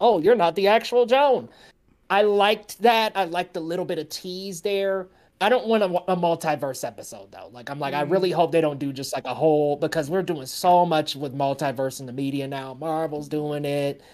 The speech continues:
Speaker 1: All these shows are doing multiverse. D C's doing it. It's like, I, I, I'm glad that it was just kinda like a little taste of, like, "Oh, yeah, there's all these different Joans," and I'm okay with that.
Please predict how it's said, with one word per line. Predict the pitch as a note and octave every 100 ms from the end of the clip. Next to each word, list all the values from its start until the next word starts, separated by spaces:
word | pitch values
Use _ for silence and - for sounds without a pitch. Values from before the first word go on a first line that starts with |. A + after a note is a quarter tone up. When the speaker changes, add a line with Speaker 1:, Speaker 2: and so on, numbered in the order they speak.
| _ _ _ _ - _
Speaker 1:
All | D#3 F3+
these | E3 D3+
shows | - F3 E3+ D#3+
are | D3+
doing | D#3+ D3+
multiverse. | D3+ D#3 D3+ D3+ C#3+ D3 D3 D3 C#3+ - -
D | D#3 E3
C's | - D#3 C#3+
doing | B2+ C#3 C#3 C3+
it. | C3
It's | B2+ C3
like, | C#3 B2+
I, | C#3 D#3+ C3 A#2+
I, | - - _ _ _ _
I'm | - F#3
glad | A3+ A3+
that | G#3
it | F#3+
was | F3
just | F3
kinda | G3+ F3
like | E3
a | D#3+
little | D#3 C3+ -
taste | - E3+ E3+ - - - - - _ _ _
of, | C#3+
like, | C3 E3+
"Oh, | A3+ B3+
yeah, | C4+ C4
there's | G#3+ G3
all | G#3+
these | G3
different | C#3+ G3+ G3+ E3
Joans," | F3+ F3+ F3 E3 D3+
and | C#3+ C3+ B2+ _ _ _ _ _ _ -
I'm | E3
okay | E3 E3 E3
with | E3 E3
that. | G3 G3 F#3